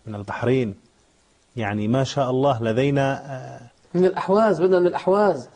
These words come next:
Speaker 1: لدينا
Speaker 2: أنا
Speaker 1: من
Speaker 2: الأحواز
Speaker 1: إيران.
Speaker 2: بتهمني جدًا.
Speaker 1: لدينا من
Speaker 2: نسأل
Speaker 1: إيران
Speaker 2: الله أن
Speaker 1: أيضًا.
Speaker 2: ينصرهم،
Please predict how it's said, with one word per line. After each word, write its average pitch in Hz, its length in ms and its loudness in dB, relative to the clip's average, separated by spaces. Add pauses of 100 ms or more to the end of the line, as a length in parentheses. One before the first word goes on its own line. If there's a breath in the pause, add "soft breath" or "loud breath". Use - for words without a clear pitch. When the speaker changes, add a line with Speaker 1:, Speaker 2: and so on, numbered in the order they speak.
Speaker 1:
لدينا 170 340 4
Speaker 2:
أنا - 100 2
Speaker 1:
من 196 60 0
Speaker 2:
الأحواز 185 260 4
Speaker 1:
إيران. 190 120 0
Speaker 2:
بتهمني 220 260 0
جدًا. 185 340 2
Speaker 1:
لدينا 131 460 4
من 170 100 2
Speaker 2:
نسأل 175 140 2
Speaker 1:
إيران 190 160 2
Speaker 2:
الله 233 120 2
أن 220 40 4
Speaker 1:
أيضًا. 214 140 2
Speaker 2:
ينصرهم، 202 600 2